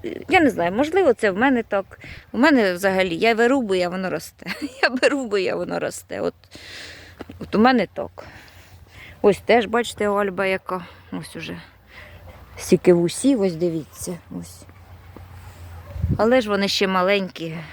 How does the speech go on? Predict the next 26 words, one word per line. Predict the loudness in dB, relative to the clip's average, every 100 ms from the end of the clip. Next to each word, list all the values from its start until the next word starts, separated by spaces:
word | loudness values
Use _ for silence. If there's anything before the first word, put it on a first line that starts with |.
| -10
корішочки. | -4 -4 -4 -10 -10 -8 -8 -10 -12 -16 -18 -16 2
Ну, | 4
зовсім | 6 2 -2 -6
маленькі. | -4 -4 -4 -6 -6 -10 -12 -16 -20 -20 -18 -16 -16 -16 -16 0
Я | 0
ж | 2
не | -2
можу | -4 -4 -4
їх | -4
такі | -8 -6 0
вислати, | 0 0 -4 -4
отакісінькі | -6 -6 -6 -8 -8 -8
корішочки, | -4 -4 -2 -2 -2 -2 -8 -14 -14 -16 -10
такі, | -4 -2
як | -2
мені | 0 0 0 0
там | -2 -2 -6 -18 -18 -18 -18 -8
присилала | -8 -2 0 2 2
одна | 0 0 0
жіночка, | 0 0 -2 -4 -4
що | -4 -4 -6 -14 -16 -16 -16 -18 -20 -20 -20 -20 -20 -18 -12 -10 -6
вислали | 4 4 4 0 2 0
їй | 0
таку | -2 -4 -4
копанку | -6 -4 -2 -6 -6
хтось. | -10 -6 -4 -4